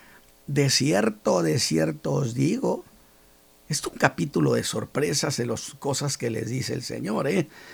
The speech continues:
"No puede el Hijo hacer nada de sí mismo,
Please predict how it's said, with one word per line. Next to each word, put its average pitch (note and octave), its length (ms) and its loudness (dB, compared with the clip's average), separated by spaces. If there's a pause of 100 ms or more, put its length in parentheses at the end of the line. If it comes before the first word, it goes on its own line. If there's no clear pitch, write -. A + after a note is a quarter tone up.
(260)
"No G#3+ 300 6
puede B3+ 320 10
el A3 120 8
Hijo F#3 580 2 (100)
hacer E3 360 2
nada F3 400 2
de D3 140 2
sí D3 200 0
mismo, D3+ 580 4